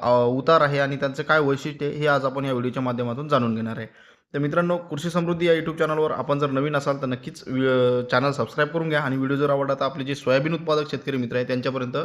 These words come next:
हा व्हिडिओ पाठवा. तर मित्रांनो, या आपल्या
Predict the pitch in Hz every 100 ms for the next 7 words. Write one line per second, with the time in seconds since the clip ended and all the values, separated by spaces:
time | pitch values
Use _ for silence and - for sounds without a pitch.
0 | - 123 117 120 139 120 - 107 _ _
1 | _ - _ - 160 170 196 202 208 -
2 | 151 165 165 175 180